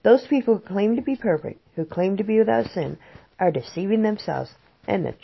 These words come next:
truth is not in them. I'm gonna stop here, and then we'll continue next week. And I'm gonna give you one question this week. Look up one of the unlikely vessels listed in, that I listed today, and I'll list them on the website.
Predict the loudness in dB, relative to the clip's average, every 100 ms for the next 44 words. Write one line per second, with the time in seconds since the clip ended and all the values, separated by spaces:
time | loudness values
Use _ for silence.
0 | -8 -8 -8 -14 _ _ _ -12 -8 -4
1 | -4 -4 -6 -12 -16 -18 -20 -20 -20 -20
2 | -20 -20 0 2 2 -2 -2 -2 -2 -2
3 | -2 -2 -4 -4 -2 -6 -6 -10 -10 -8
4 | -6 -8 -10 -12 -8 -8 -10 -18 -20 -20
5 | -12 -4 -2 0 0 0 -2 -4 -4 -2
6 | -2 0 -2 -2 0 0 -2 -4 -4 -6
7 | -4 -2 -2 -8 -20 -20 _ _ 0 2
8 | 2 2 0 -4 -20 _ _ _ _ -20
9 | -14 -2 2 2 0 -2 -2 0 -2 -2
10 | -4 -4 -4 -4 -8 -8 -12 _ _ _
11 | -10 -10 -6 -4 -4 -6 -10 -14 _ -8
12 | -2 -2 -4 -14 -20 -20 -10 -10 -8 -14
13 | -4 0 2 0 -2 0 0 -2 -4 -4
14 | -4 -2 -2 -2 -6 -6